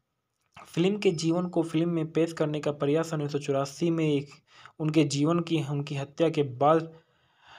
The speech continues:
डॉक्यूमेंट्री के बाद किया गया था, जिसका नाम The Times of Harvey Milk था, जो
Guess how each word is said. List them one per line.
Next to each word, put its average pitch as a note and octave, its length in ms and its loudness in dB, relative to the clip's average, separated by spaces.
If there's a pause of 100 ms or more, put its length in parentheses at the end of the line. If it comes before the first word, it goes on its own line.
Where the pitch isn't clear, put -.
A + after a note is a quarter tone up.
(340)
डॉक्यूमेंट्री D#3+ 680 4
के D#3 140 4
बाद C#3+ 300 2
किया C#3+ 240 4
गया D3 180 4
था, D#3 160 0
जिसका C#3+ 380 -2
नाम C#3 380 2
The C#3+ 100 2 (140)
Times D#3+ 300 0
of D3+ 120 2 (160)
Harvey C#3+ 420 2
Milk D3+ 340 -2
था, D3+ 80 2
जो C#3+ 420 -2